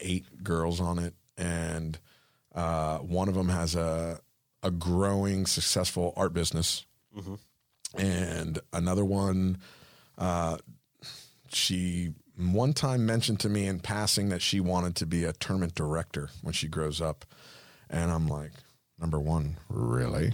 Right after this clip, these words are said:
Speaker 2: That's, that's the goal.
Speaker 1: Why would you wanna do
Speaker 2: <laughs> That's
Speaker 1: that?"
Speaker 2: the
Speaker 1: But,
Speaker 2: goal.
Speaker 1: uh, but listen, hey, we
Speaker 2: There
Speaker 1: all
Speaker 2: you
Speaker 1: have
Speaker 2: go.
Speaker 1: different go-, goals.
Speaker 2: Yeah.
Speaker 1: So, uh, I've since just recently
Speaker 2: Come
Speaker 1: hired
Speaker 2: talk
Speaker 1: her.
Speaker 2: to Mr. Fly.
Speaker 1: Well, I, I, I, I recently hired her to help me with some of my tournaments, uh,
Speaker 2: Oh,
Speaker 1: so
Speaker 2: nice.
Speaker 1: she can learn, uh, because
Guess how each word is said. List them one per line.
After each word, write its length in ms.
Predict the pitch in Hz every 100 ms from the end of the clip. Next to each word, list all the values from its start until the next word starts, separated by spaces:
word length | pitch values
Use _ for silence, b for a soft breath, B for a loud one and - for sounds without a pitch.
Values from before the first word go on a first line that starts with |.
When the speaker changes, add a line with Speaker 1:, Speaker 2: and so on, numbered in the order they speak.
| -
Speaker 2:
That's, 420 | - - - - -
that's 240 | 101 -
the 100 | -
goal. 160 | 80 82
Speaker 1:
Why 400 | 80 82 87 107
would 260 | 98 87
you 160 | 85 85
wanna 220 | 92 90
do 100 | 78
Speaker 2:
<laughs> 20 |
That's 220 | 80 92 85
Speaker 1:
that?" 20 |
Speaker 2:
the 40 |
Speaker 1:
But, 80 | 135
Speaker 2:
goal. 80 | 127
Speaker 1:
uh, 80 | 175
but 200 | 156 180
listen, 400 | 170 214 127 95
hey, 180 | 113 170
we 120 | 135
Speaker 2:
There 80 | 127
Speaker 1:
all 40 |
Speaker 2:
you 40 | 160
Speaker 1:
have 80 | 160
Speaker 2:
go. 40 |
Speaker 1:
different 220 | 139 131 120
go-, 260 | 151 87 -
goals. 320 | 120 139 104
Speaker 2:
Yeah. 60 | - B B B B
Speaker 1:
So, 720 | B - 143 139 135 131 123 120 -
uh, 240 | 107 107 98
I've 220 | 98 95
since 420 | 85 - 107 107 -
just 220 | 101 -
recently 480 | 95 - 87 87 80
Speaker 2:
Come 140 | 85
Speaker 1:
hired 180 | 87 85
Speaker 2:
talk 160 | 113 92
Speaker 1:
her. 60 |
Speaker 2:
to 60 | 107
Mr. 300 | 110 107 107
Fly. 320 | - 123 87 87 B -
Speaker 1:
Well, 320 | 190 185 139
I, 80 | 147 135
I, 120 | 127 120 120
I, 60 | 107 104
I 60 |
recently 440 | 110 123 123 120 113
hired 300 | 110 107 101
her 200 | 101 101
to 80 |
help 180 | 92 101
me 100 | 95
with 160 | 92 92
some 160 | 95
of 60 | 92
my 160 | 92 87
tournaments, 640 | - 90 87 95 - - -
uh, 280 | 98 90 87
Speaker 2:
Oh, 40 |
Speaker 1:
so 140 | 87 107
Speaker 2:
nice. 60 |
Speaker 1:
she 100 | -
can 220 | 107 98 95
learn, 440 | 98 98 104 107
uh, 240 | - 98 90
because 380 | 104 139 117